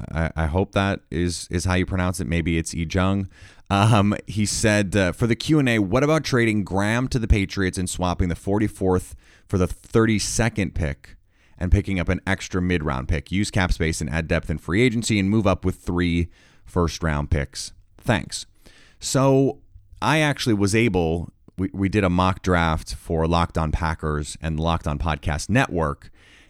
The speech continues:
and I was able to do this. I was able to trade back into the first to get an extra first-round pick.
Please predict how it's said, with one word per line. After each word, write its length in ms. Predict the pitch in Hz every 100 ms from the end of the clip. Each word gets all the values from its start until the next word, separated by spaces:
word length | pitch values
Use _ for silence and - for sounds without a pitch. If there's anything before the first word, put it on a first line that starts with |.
| -
and 340 | 87 87 85 -
I 120 | 104
was 160 | 143 113
able 280 | 131 123 98
to 120 | 101
do 180 | 85 110
this. 260 | 82 73 85
I 120 | 92
was 160 | 98 92
able 220 | 90 87
to 140 | -
trade 440 | 76 - 90 82 76
back 280 | 87 92 104
into 240 | 95 95
the 120 | 78
first 640 | - 98 80 73 - - - _ _ _ _ _ -
to 80 | 98
get 260 | 95 98
an 80 | 95
extra 380 | - 98 - 98
first-round 560 | - 92 - 87 78 76
pick. 260 | 73 -